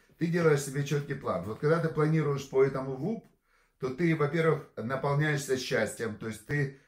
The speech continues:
э, ставишь такие цели, которые ты можешь достигать, ты заранее предусмотрел все препятствия.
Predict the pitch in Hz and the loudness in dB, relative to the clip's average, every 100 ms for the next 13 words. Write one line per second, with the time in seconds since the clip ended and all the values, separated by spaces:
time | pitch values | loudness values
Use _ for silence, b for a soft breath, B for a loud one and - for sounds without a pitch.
0 | B B - 117 113 - 156 147 147 - | B B -4 -2 -2 -2 2 2 2 0
1 | 135 143 139 156 143 135 123 127 127 117 | -4 -2 -2 0 2 0 -2 -4 -4 -6
2 | 131 139 131 113 113 120 - 107 113 104 | -6 -4 -2 -4 -4 -8 -8 -4 -2 0
3 | 101 - _ 123 123 117 - 117 135 143 | -2 -10 _ -8 -6 -8 -8 -4 0 2
4 | 143 131 131 127 131 131 131 139 131 123 | 0 -2 -2 -2 -2 -2 0 -2 -4 -4
5 | - 107 101 - 104 - | -2 -2 -2 -6 -8 -8